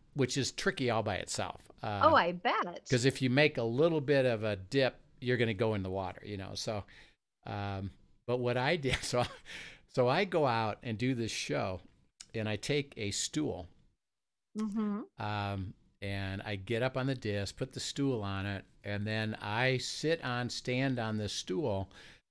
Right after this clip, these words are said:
Speaker 1: and I'm doing circles, and I'm going over the wake, and I'm doing back, and,
Speaker 2: No
Speaker 1: uh,
Speaker 2: way.
Speaker 1: that was, uh, little Richie Case, uh, you know, doing his thing in a, in a, before a million people at Venetian night,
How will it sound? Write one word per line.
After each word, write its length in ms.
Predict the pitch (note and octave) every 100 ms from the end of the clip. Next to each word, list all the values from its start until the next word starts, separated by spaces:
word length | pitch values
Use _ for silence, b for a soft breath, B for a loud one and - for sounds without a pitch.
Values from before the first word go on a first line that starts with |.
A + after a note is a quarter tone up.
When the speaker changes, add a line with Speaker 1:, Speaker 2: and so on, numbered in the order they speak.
| _ _ A2
Speaker 1:
and 120 | A2
I'm 260 | C3 D#3
doing 560 | C3+ C3 A#2+ A2+ G#2+ G#2 - -
circles, 760 | - - D3 B2 G2+ F#2 -
and 140 | A#2 G#2+
I'm 240 | A#2+ B2+
going 280 | A#2+ A#2+ A#2+
over 180 | A#2+ A2+
the 120 | A2
wake, 580 | A2 B2+ A2 F2+ - -
and 240 | A#2 G#2
I'm 160 | G#2+ A2+
doing 320 | A#2 A2+ A2 F#2+
back, 560 | A#2 A#2+ G#2+ F2 - -
and, 200 | G#2 G2+ B B B
Speaker 2:
No 180 | B3+ C#4+ F4
Speaker 1:
uh, 760 | G#4 A4 G#4 A4+ G#4 G4+ G4+ G4+
Speaker 2:
way. 280 | F#4 D#4 D4+ _ _ -
Speaker 1:
that 260 | G#2+ C3+ D3+
was, 360 | B2+ G#2+ - -
uh, 340 | G#2+ G#2 G2+ G2+
little 260 | A#2+ C3+ D3+
Richie 320 | C#3+ C#3+ D#3+
Case, 500 | - G#2 G2 G2+ - -
uh, 340 | G2+ F#2+ F2+ -
you 80 | -
know, 140 | G2+ G2
doing 380 | G2 A#2 B2
his 260 | A#2 A#2+ -
thing 300 | - G#2 G#2+
in 160 | G2+ G2
a, 60 | -
in 140 | G2+
a, 60 | F#2+
before 360 | A2+ G#2 A#2+ A2
a 40 |
million 320 | G2+ A#2 A#2+
people 400 | A#2 A2+ G#2+ G#2
at 160 | G2 -
Venetian 420 | G2 A2+ - -
night, 200 | F#2+ G2+